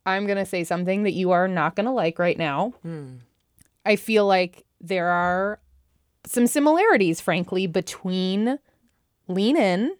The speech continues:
Speaker 2: Mm.
Speaker 1: and the stuff we talk about on the podcast.
Speaker 2: <gasps> Gene.
Speaker 1: Seriously, specifically our tactics. Like, the word tactics is in our name.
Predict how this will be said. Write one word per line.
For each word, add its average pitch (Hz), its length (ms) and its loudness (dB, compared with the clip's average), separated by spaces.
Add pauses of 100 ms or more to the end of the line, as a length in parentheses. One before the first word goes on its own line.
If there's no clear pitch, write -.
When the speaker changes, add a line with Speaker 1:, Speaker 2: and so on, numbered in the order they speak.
(140)
Speaker 2:
Mm. 214 600 -4
Speaker 1:
and 214 140 4
the 226 60 6
stuff 226 320 2
we 247 140 0
talk 240 340 2
about 254 260 4
on 247 120 0
the 247 80 0
podcast. 240 920 -2 (120)
Speaker 2:
<gasps> - 380 -20
Gene. 262 240 -2
Speaker 1:
Seriously, 320 540 6
specifically 311 960 0
our 233 100 4
tactics. - 840 -2
Like, 240 240 4 (180)
the 254 80 6
word 311 240 4
tactics 359 680 0
is 240 160 0
in 294 140 2
our 285 160 2
name. 208 640 -2